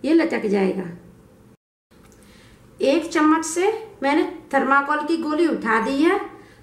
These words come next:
तो यहाँ थोड़ा सा और फेविकॉल लगाकर इस तरह से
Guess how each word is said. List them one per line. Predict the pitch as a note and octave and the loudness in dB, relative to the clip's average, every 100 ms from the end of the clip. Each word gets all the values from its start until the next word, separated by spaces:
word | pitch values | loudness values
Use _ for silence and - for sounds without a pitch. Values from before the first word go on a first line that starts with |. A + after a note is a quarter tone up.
| - | -4
तो | D4 | 0
यहाँ | D4 F4 - | 2 2 0
थोड़ा | B3 B3 C#4 | 0 2 2
सा | D4+ | 0
और | C#4+ D#4 | 0 0
फेविकॉल | D#4 C4+ C#4+ D4 D4 | 0 -2 -2 -2 0
लगाकर | D4+ D4 D4 F4 G#4 - - - - - - - _ - - - - - - - - - - - - - - - - - - - - - - _ - - - - - - - | 2 4 4 2 -2 -4 -16 -20 -20 -20 -20 -20 _ -20 -20 -20 -20 -20 -20 -20 -20 -20 -20 -20 -20 -20 -20 -20 -20 -20 -20 -20 -20 -20 -20 _ -20 -20 -20 -20 -20 -20 -14
इस | B3+ - | -10 -2
तरह | C#4+ D4 D#4 | 2 2 2
से | G#4 | 0